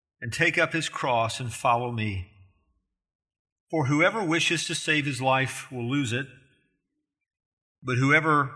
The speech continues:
loses his life for my sake will find it. For what will it profit a man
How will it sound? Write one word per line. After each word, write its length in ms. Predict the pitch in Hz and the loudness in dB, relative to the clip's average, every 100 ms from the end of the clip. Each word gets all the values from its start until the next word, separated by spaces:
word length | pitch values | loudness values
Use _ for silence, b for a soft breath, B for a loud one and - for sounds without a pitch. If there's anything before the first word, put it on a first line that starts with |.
| - | -6
loses 640 | 127 151 165 127 139 123 | 0 4 4 2 0 0
his 180 | 131 107 | -2 -2
life 420 | 131 131 131 - - | 0 0 0 -6 -12
for 180 | - 117 | -8 -4
my 240 | 123 143 | -2 -2
sake 480 | 131 127 110 110 - _ _ _ _ _ _ _ _ _ | -2 -4 -4 -6 -12 _ _ _ _ _ _ _ _ _
will 100 | 120 | -8
find 400 | 113 - 147 127 | -4 -2 -2 -2
it. 140 | 98 - - _ _ _ _ _ _ _ _ _ _ - | -6 -10 -18 _ _ _ _ _ _ _ _ _ _ -8
For 100 | 127 | -2
what 240 | 151 165 | 2 2
will 140 | 156 135 | 2 -4
it 140 | 135 | -4
profit 360 | - 165 160 139 | 2 2 2 -2
a 60 | |
man 400 | 117 110 113 117 | 0 2 2 -2